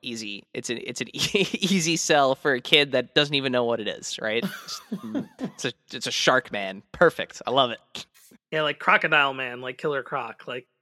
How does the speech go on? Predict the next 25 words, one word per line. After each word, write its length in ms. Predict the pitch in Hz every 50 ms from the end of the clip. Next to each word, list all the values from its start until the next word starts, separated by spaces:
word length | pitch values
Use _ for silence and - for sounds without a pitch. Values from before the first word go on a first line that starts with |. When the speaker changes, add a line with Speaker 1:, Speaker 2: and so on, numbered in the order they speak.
| - 160 143
Speaker 3:
come 160 | - 151 143
on. 200 | 123 120 120 120 _ _ _ _ _ _ _ _ _ -
Speaker 1:
Yeah, 220 | 196 240 226 -
you 80 | 110 -
can't, 240 | - - 170 - -
you, 120 | - 151
you 240 | 143 - - 156 156
can't 220 | - - 180 180
go 80 | - 156
wrong 220 | 151 170 175 160
with 160 | 139 131 -
it. 120 | - - - _ _ _ _ _ _ _ _ _ _ -
Um, 480 | 147 147 147 147 147 147 147 151 151 - _ _ _ _ -
the 80 | 170 165
last 300 | 156 165 165 185 202 -
question 360 | - 208 175 175 - 185 170
that 100 | 170 156
we 100 | 147 156
had 360 | 156 151 143 143 143 139 139 -
from 500 | - - 147 143 135 131 135 135 131 - - -
our, 500 | 127 127 123 127 127 123 120 123 120 113
uh, 580 | 101 107 117 113 110 107 104 104 104 101 - -
from 240 | - - 143 139
our 220 | 139 135 131 131 117
audience, 640 | 107 127 123 120 110 107 104 104 - - - -